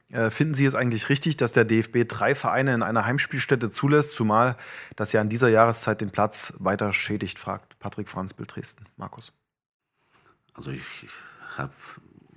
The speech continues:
Speaker 2: vielleicht rede ich am Montag anders. Also bisher war der <laughs> Münchner Platz noch besser als andere. Ähm, trotz der vielen Spiele, ähm, wenn ich mich an das letzte erinnere, also der war, der war top,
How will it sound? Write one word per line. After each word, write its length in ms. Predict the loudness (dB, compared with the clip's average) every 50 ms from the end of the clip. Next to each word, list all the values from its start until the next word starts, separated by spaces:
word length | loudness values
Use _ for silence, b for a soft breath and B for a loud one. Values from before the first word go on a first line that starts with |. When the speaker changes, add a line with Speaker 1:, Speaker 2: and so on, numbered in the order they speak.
| _ _ _
Speaker 2:
vielleicht 320 | -12 -8 -8 -8 -8 -8
rede 180 | -8 -8 -6 -6
ich 80 | -6
am 80 | -4 -4
Montag 260 | -4 -4 -6 -6 -6
anders. 420 | -4 -2 -2 -2 -2 -4 -6 -10 -12
Also 180 | -12 -14 -12
bisher 360 | -12 -10 -8 -6 -6 -6 -6
war 100 | -8 -10
der 80 | -10 -10
<laughs> 100 | -8 -4
Münchner 340 | -2 -2 -2 -2 -2 -2 -2
Platz 260 | 0 -2 -2 -2 -2
noch 160 | -4 -6 -6 -4
besser 220 | -4 -4 -4 -4
als 120 | -4 -4
andere. 280 | -4 -4 -4 -4 -6 -8 B B B B B B B B B B B B -6 -2
Ähm, 540 | 0 2 2 2 2 0 0 -2 -2 -2
trotz 260 | -2 -4 -4 -4 -2 -2
der 120 | -4 -2
vielen 240 | -2 -2 -2 -2 -2
Spiele, 420 | -2 -2 0 2 4 6 6 6
ähm, 800 | 6 4 0 -2 -2 0 2 2 2 2 2 2 0 0 0 -2 -2 -6 -8 -8 -8 -8 -8
wenn 100 | -6 -6
ich 80 | -4 -2
mich 140 | -2 -2 0
an 80 | 0
das 120 | -2 -2 -2
letzte 300 | -2 -2 -2 -2 -2 -2
erinnere, 520 | 0 0 0 -2 -2 -2 -2 -4 -4 -6
also 220 | -8 -10 -10 -10 -10
der 220 | -10 -10 -10 -10
war, 360 | -10 -10 -10 -10 -10 -12 -12 -12
der 140 | -12 -10
war 120 | -10 -8 -4
top, 280 | -2 -2 -2 -4 -8